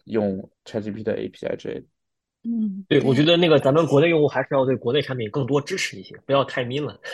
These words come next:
Speaker 3: <laughs> 当然，咱们国内用户对国内产品一直都挺挑剔的，我觉得这也不是坏事，可以激励我们国内公司去更好地开发的模型，但是也得认可他们的成就。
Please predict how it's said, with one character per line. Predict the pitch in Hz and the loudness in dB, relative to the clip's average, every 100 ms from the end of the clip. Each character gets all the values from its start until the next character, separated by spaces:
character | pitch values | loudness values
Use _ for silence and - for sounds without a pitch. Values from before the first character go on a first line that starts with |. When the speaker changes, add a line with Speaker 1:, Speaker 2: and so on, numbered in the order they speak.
| - 131 - | -10 -8 -6
Speaker 3:
<laughs> | 165 - 113 - - - _ | -6 -8 -20 -20 -20 -20 _
当 | 170 | 0
然， | 175 | 0
咱 | 143 | 0
们 | 160 | -2
国 | 131 | -2
内 | 139 | 0
用 | 160 143 | 0 -2
户 | 151 | -2
对 | 139 | -4
国 | 135 127 | -4 -4
内 | |
产 | 131 | -6
品 | 127 | -6
一 | 120 | -8
直 | 120 | -8
都 | 123 | -8
挺 | - - | -8 -6
挑 | 120 | -4
剔 | 123 | -2
的， | 107 | -2
我 | 107 | 0
觉 | |
得 | 143 | 2
这 | |
也 | 127 | 2
不 | 120 | 2
是 | |
坏 | 139 147 113 | 2 2 2
事， | 107 - | -4 -10
可 | - | -4
以 | 127 | -2
激 | - | 2
励 | 151 | 2
我 | 107 | 2
们 | |
国 | 107 120 | -4 -4
内 | |
公 | 123 123 | -4 -6
司 | 123 | -6
去 | 123 120 | -6 -4
更 | 131 | -4
好 | 113 | -4
地 | 95 | -6
开 | 110 | -2
发 | 117 | 2
的 | 117 | 2
模 | 107 | 0
型， | 104 95 - - | -6 -10 -16 -2
但 | 156 | 2
是 | 147 | 6
也 | 139 | 6
得 | |
认 | 120 160 | 4 2
可 | 110 | -2
他 | 117 | -4
们 | 120 | -6
的 | |
成 | 110 107 | -6 -8
就。 | 127 | -8